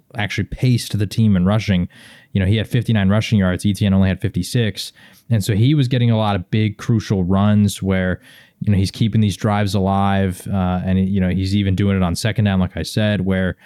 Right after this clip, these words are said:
the Saints, it kinda felt like they, their offense just stalled out a lot more, where you could kinda see, I mean, even in the fact that, like, this is now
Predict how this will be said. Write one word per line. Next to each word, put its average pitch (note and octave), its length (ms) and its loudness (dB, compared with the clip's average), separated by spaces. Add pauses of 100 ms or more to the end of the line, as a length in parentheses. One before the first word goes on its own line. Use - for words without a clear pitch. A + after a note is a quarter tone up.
(500)
the G2 80 -2
Saints, D3 440 0
it B2+ 60 0
kinda B2+ 260 2
felt A#2+ 200 0
like A2+ 220 -2
they, G#2+ 400 -2 (440)
their A#2 140 0
offense D3 440 2
just B2 220 -2
stalled A2 360 0
out G2 180 0
a C3 40 4
lot C3 260 2
more, C3 380 4
where A2 160 0
you G#2+ 160 2
could A2 160 -2
kinda A2 260 0
see, A2 320 -2
I G2 80 -2
mean, G2 160 4
even A2+ 240 2
in G#2 80 2
the G2 80 2
fact G2+ 360 -4
that, F#2+ 120 -2
like, F2+ 320 -4 (440)
this - 300 -4
is G2+ 240 -2
now F#2 220 -2